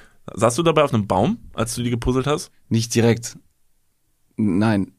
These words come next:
Speaker 2: manchmal. <laughs> Ja, okay, du
Speaker 1: Ja,
Speaker 2: hast
Speaker 1: ich war
Speaker 2: mich
Speaker 1: draußen.
Speaker 2: <laughs> Ich war auf jeden
Speaker 1: Ich saß
Speaker 2: Fall
Speaker 1: die ganze
Speaker 2: draußen.
Speaker 1: Zeit auf dem Baum. Also, der Klugschiss der Woche kommt und ich glaube nicht, dass es der echte Name der Person ist, aber das war der Instagram-Name von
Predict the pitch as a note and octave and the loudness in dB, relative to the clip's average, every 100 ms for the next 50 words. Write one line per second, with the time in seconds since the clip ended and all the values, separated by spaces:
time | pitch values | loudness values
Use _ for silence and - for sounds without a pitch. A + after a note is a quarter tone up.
0 | _ _ - G#2 F#2+ F#2 D2+ - _ A#2+ | _ _ -2 0 0 -4 -6 -10 _ -4
1 | A#2+ - - - - A2 F#3+ - G2 F#2+ | -2 -2 -2 0 0 2 2 0 0 0
2 | D#2 A2 F#2+ E2+ F2+ A#2+ C3+ C#3 C#3+ - | 0 0 0 0 -2 0 0 2 0 0
3 | - G2+ G2 A#2+ F#2+ F2+ F#2 G2 F2 E2 | -2 -2 0 2 2 2 2 2 0 0
4 | F2 - - - - - - - - A2+ | -4 -4 -8 -8 -8 -12 -18 -20 -6 -2
5 | D#3 B2+ F2 - - A#2 A#2+ A#2 G3 A3+ | 0 0 0 -4 -16 0 0 2 0 0
6 | A3 - C3 D#3+ D#3+ F3+ - - B2+ E3 | -2 0 2 2 2 0 0 -2 2 2
7 | F#3+ - A#2+ A#2+ A#2+ - A2 A#2+ C3 - | -2 0 2 2 -2 0 2 2 2 0
8 | C3+ - A2+ - - B2 B2 A#2 A2 G2+ | -2 0 0 0 -2 0 2 2 2 0
9 | A2+ C3+ - G#2+ G2+ G2+ G#2 G#2 A2 - | 0 -2 -2 -2 -2 -2 0 2 2 0
10 | G2 F#2 G2 G2 G2+ G2 | 0 2 0 0 0 0